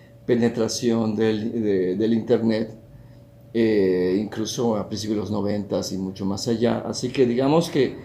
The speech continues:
lo que podía escuchar era muy limitado, pero ¿dónde relaciono con Pink Floyd? Estaba en secundaria y yo rechazaba todo lo que no fuera, pues, lo que yo escuchaba.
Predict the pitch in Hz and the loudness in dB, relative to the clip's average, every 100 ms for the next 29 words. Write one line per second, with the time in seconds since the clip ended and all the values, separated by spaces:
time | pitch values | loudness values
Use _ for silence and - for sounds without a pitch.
0 | - - - 135 143 143 143 135 135 135 | -16 -18 -4 6 6 6 4 6 6 6
1 | 143 143 139 - 123 117 127 123 123 127 | 4 2 -2 2 4 6 4 4 2 4
2 | 170 151 147 139 135 135 156 160 147 131 | 6 8 8 8 6 6 6 6 8 6
3 | - 131 131 123 110 131 120 - 123 113 | 4 -2 -2 -2 -2 0 -2 2 4 4
4 | 101 - 139 147 165 143 123 117 117 120 | 0 2 2 2 0 -2 2 2 4 4
5 | 113 120 123 123 117 123 127 127 123 117 | 6 4 4 0 -2 2 2 4 4 2
6 | 110 110 113 113 101 98 95 78 - 85 | 0 -4 0 0 2 0 -6 -10 -8 -6
7 | 95 - 104 120 95 - | -6 -8 -4 -4 -4 -6